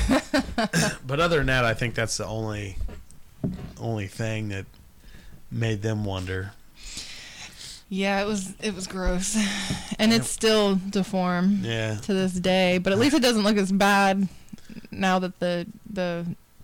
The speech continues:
Speaker 1: Yeah, the jewelry
Speaker 2: Jewelry's out of
Speaker 1: made it
Speaker 2: it.
Speaker 1: stick out more.
Speaker 2: Now, is that on the doggy side or the ducky
Speaker 1: The
Speaker 2: side?
Speaker 1: ducky side.
Speaker 2: So
Speaker 1: The ducky side is here.
Speaker 2: Okay. So you have this huge duck with a deformed nipple and
Speaker 1: Yes.
Speaker 2: the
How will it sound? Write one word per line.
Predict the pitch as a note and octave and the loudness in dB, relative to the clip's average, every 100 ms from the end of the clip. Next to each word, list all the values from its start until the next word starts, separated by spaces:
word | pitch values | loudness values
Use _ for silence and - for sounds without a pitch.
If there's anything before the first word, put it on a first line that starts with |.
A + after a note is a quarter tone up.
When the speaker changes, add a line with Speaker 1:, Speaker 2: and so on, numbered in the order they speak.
| - | -4
Speaker 1:
Yeah, | C3+ B2+ | 0 2
the | B2 | 2
jewelry | C3 C#3 A3+ G3+ B2 A2 G#2+ | 2 2 4 4 4 4 2
Speaker 2:
Jewelry's | G3 G#3+ A3 F3+ F3 | 2 2 2 0 0
out | E3+ D#3 | 0 2
of | |
Speaker 1:
made | C3+ B2+ | 2 2
it | A2+ | 0
Speaker 2:
it. | - | -2
Speaker 1:
stick | - B2 - | -2 -2 -2
out | G#2+ F#2+ G2 | -4 -4 -6
more. | G2+ F2+ F2+ - | -6 -6 -4 2
Speaker 2:
Now, | A#3 A3 | 4 6
is | A3 | 4
that | A#3+ A3 | 4 6
on | A3+ | 6
the | G#3+ | 6
doggy | G3 G#3+ A#3+ C4 | 6 4 4 2
side | C4+ C#4 C#4 | 4 4 6
or | G#3 | 4
the | |
ducky | F3+ F#3 - | 2 0 0
Speaker 1:
The | - - | -6 -2
Speaker 2:
side? | - | 0
Speaker 1:
ducky | B2+ F#3 G#2+ | 0 0 -2
side. | - - - - | -2 -6 -10 -10
Speaker 2:
So | G3 G#3 F3+ F#3 | 0 4 4 4
Speaker 1:
The | C3 | 4
ducky | C3+ | 2
side | B2+ B2+ B2 B2 | 0 2 2 2
is | B2+ | 0
here. | - A2+ G#2 G#2+ | -4 -6 -6 -2
Speaker 2:
Okay. | F#3+ F#3+ F#3+ D#3+ F#3 F#3+ F#3 | -2 -2 -4 -2 -2 -2 -6
So | - | -4
you | G3+ G#3+ | 0 2
have | G3+ | 2
this | F3 - | 0 0
huge | E4 F#4 E4 B3+ | 4 4 4 2
duck | C#4 A3 A3 - | 4 4 2 -2
with | G#3+ | -4
a | G3+ | -4
deformed | G3 A3+ G#3+ G#3 | -4 -4 -2 0
nipple | G#3 G3+ F#3+ F#3 F#3+ F#3 | -2 -2 -2 -2 -2 -2
and | G3+ G3 F#3+ | 0 2 2
Speaker 1:
Yes. | F#3+ G#3 | 0 0
Speaker 2:
the | G3 G3 E3+ F3 | 0 2 2 0